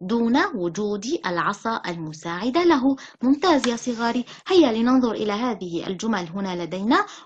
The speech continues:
ونبدأ بحلها. مدة المسابقة أسبوع. انظروا هنا يا صغاري، أسبوع. أحسنتم، أين يوجد ح-، التنوين هنا؟ في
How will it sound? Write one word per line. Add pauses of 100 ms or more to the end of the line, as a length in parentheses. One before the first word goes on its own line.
ونبدأ
بحلها. (380)
مدة
المسابقة (480)
أسبوع. (320)
انظروا
هنا
يا
صغاري، (360)
أسبوع. (200)
أحسنتم،
أين
يوجد
ح-،
التنوين
هنا؟ (300)
في